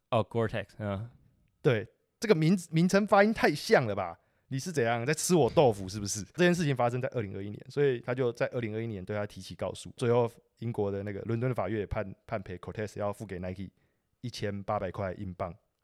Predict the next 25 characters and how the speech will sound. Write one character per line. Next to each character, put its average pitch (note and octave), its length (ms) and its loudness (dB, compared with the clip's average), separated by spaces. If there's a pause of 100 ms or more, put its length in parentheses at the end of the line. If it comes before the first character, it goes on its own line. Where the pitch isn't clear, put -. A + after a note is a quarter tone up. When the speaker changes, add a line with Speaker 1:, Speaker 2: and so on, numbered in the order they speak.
(120)
Speaker 2:
相 A2 200 -12
当 A2 180 -6
于 F#2+ 80 -8
台 F#2 200 -12
币 F#2+ 400 -14 (400)
七 - 180 -4
万 C#3 120 2
块 C3+ 140 0
左 F2 160 -10
右。 G2 160 -6 (680)
对。 - 160 -8 (520)
Speaker 1:
哎， D3 220 2 (120)
太 G#3+ 140 0
扯 C#3 220 6
了 A#2+ 80 6
吧！ A2+ 320 6 (300)
英 A3 220 -8
国 E3 180 6
的 D3 240 8
法 B2 180 6
官 D3+ 160 0
也 B2 140 0
是， C#3+ 560 -4
Speaker 2:
<laughs> - 40 -20
Speaker 1:
啊。 A2+ 520 -2